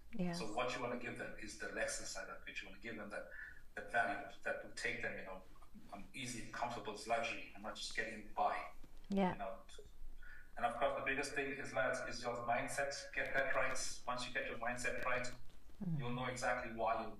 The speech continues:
Speaker 2: need to invest in yourself. People don't say, "I can't afford to invest." They have a fear of investing because they have a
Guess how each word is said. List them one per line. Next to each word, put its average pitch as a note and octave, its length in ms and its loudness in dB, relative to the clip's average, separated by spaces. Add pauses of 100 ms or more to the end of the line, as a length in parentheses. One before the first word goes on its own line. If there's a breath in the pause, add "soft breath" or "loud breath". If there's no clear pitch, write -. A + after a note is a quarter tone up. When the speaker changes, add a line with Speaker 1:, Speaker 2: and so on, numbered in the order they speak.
Speaker 2:
need G#2+ 240 -6
to G2+ 100 -4 (680 loud breath)
invest B2 440 0
in G#2+ 60 -4
yourself. - 480 -2 (200)
People E3+ 300 0
don't D3 320 4 (300)
say, C3 260 0 (1600 soft breath)
"I - 80 6
can't - 240 4 (100)
afford A#2 220 8
to A2 80 4
invest." - 520 2 (560)
They C#3 60 -4
have D3 220 2
a D3 40 4
fear E3 300 0
of - 80 0
investing - 520 2
because - 300 0
they D3 120 -2 (180)
have A#2 160 2
a A#2 40 0